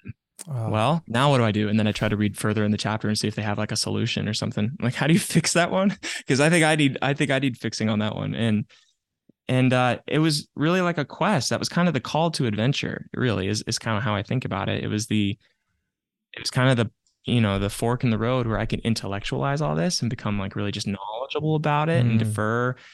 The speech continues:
Speaker 2: my own stuff and kinda push it away, you know, repress it, or I can, uh, try to honestly let this stuff sink in and have a transforming effect on me. And,
Speaker 1: Mm.
Speaker 2: and then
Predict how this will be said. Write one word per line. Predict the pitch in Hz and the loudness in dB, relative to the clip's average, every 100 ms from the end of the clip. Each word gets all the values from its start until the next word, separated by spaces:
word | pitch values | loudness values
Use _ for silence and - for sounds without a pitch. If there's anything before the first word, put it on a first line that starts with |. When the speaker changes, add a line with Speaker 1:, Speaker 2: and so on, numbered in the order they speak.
| _ | _
Speaker 2:
my | 113 104 | -2 2
own | 110 120 | 4 2
stuff | 131 - 135 143 | 2 0 0 0
and | 110 | -2
kinda | - 104 | -2 -6
push | 104 107 - | -4 -6 -4
it | |
away, | 101 110 151 160 165 _ _ _ _ _ _ _ - | -4 -2 -2 -2 -4 _ _ _ _ _ _ _ -6
you | 131 | -2
know, | 110 | -2
repress | 104 107 127 135 - | -2 -2 -2 -2 -4
it, | 131 - | -6 -4
or | 131 143 127 123 _ _ _ _ _ _ _ _ _ _ - | -2 0 0 -2 _ _ _ _ _ _ _ _ _ _ -8
I | 131 | -4
can, | 131 120 | 0 2
uh, | 110 101 98 110 - _ _ _ _ _ | 2 0 -4 -8 -18 _ _ _ _ _
try | - 131 | -2 0
to | |
honestly | - 107 117 117 110 | 2 2 2 2 0
let | 107 110 | 0 -2
this | 110 | -4
stuff | - 113 | -2 -4
sink | - 110 101 | -2 -2 0
in | 107 | 0
and | 104 107 | 0 -2
have | 107 | -4
a | 104 | -4
transforming | - 104 - 107 107 | -4 -6 -4 -4 -4
effect | 110 104 107 | -4 -6 -4
on | 107 101 | -4 -2
me. | 104 110 104 107 - _ _ _ _ _ _ _ _ _ - | 0 0 -2 -6 -10 _ _ _ _ _ _ _ _ _ -2
And, | 110 104 101 101 - - - _ _ _ _ _ 127 | 0 0 -2 -6 -18 -20 -20 _ _ _ _ _ 0
Speaker 1:
Mm. | 123 | 4
Speaker 2:
and | 120 | 6
then | 117 110 107 | 6 4 2